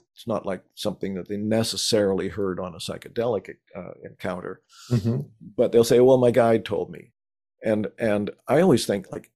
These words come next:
Speaker 1: that's cheating, you know, because I don't know who your guide is, and I don't know, you know, how valid that is. But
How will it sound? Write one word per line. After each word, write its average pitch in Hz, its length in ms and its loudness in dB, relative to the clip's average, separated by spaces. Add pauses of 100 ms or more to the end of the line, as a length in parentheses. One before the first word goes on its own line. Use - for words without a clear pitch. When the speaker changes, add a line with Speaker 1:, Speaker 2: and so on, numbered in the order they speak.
Speaker 1:
that's 185 360 -2
cheating, - 640 -2 (140)
you 92 60 -6
know, 85 160 -8
because 107 460 0 (480)
I - 80 -2
don't 175 160 2
know 117 180 6
who 110 120 4
your 98 180 2
guide 90 340 -2
is, 147 240 0
and 104 140 -4
I 113 100 -2
don't 156 240 2
know, 110 380 0 (480)
you 113 100 -4
know, 95 240 0
how 101 400 -2
valid 104 540 0 (140)
that 85 220 -4
is. 87 360 -6 (220)
But - 180 2